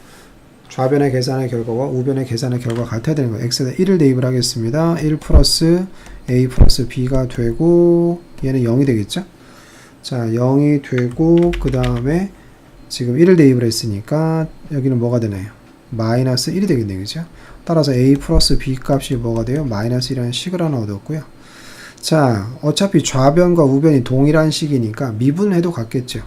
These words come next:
따라서 사 엑스의 몇 제곱? 세제곱 플러스 이 에이엑스.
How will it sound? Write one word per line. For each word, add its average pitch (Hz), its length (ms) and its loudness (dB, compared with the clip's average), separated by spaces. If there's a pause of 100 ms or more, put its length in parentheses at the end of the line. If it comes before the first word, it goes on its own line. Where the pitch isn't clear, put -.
(260)
따라서 123 280 -8
사 143 420 -2
엑스의 120 380 0
몇 110 140 -2
제곱? 156 440 -2 (320)
세제곱 151 420 -4
플러스 151 500 -2
이 160 460 2
에이엑스. 135 680 0